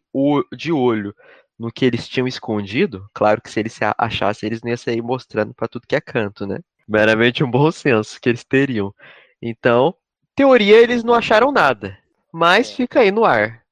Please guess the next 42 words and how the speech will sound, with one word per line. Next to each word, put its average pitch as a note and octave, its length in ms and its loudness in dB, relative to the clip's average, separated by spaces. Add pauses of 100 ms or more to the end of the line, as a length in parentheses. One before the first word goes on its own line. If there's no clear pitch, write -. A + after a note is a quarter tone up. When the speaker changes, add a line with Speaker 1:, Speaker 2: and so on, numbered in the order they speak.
(300)
Speaker 2:
Isso, A2 340 -12
isso C#3+ 240 -12
me E3 80 -10
lembra D3 280 -6
até C#3+ 220 -10
do, D#3+ 640 -10
do B2+ 140 -16
jogo C3 320 -10
do B2+ 500 -8 (420)
Uncharted. C3+ 800 -8 (300)
Se - 80 -14
eu A#2 60 -4
não A2+ 80 -8
me A#2+ 60 -8
engano, A#2+ 280 -4
foi B2 180 -6
o B2 40 -4
Uncharted A#2+ 520 -8
dois A#2+ 340 -4
ou A#2 100 -6
Uncharted A2+ 560 -8
um, A#2+ 180 -8 (640)
que A#2 420 -16 (180)
o - 100 -16
cara B2 260 -10
ia B2+ 120 -6
atrás C3 340 -10
de - 80 -16
um C3 80 -12
dos B2+ 120 -20
tesouros A#2 520 -12 (220)
do, A2 380 -16 (400)
dos B2 140 -6
Speaker 1:
Hum. A2+ 40 -4
Speaker 2:
Templários. G#2+ 560 -10 (340)
Então, A2 340 -18 (240)
pô, A2 280 -12 (140)
tem B2+ 120 -8
altos D#3+ 280 -8
jogos B2+ 440 -4
que, A2+ 220 -14
que, A2 180 -16